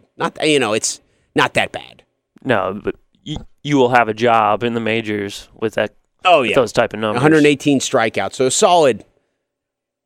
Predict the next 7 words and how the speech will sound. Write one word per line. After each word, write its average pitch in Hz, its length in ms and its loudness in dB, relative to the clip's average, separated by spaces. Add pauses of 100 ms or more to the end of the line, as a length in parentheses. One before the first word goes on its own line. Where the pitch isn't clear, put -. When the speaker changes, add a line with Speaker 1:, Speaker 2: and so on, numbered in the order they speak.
(140)
Speaker 1:
solid 196 480 4
pitcher, 139 380 2
solid 151 400 4
season. 110 680 -4 (320)
Speaker 2:
Yeah. 113 120 0
Speaker 1:
And 127 420 2
today 151 720 4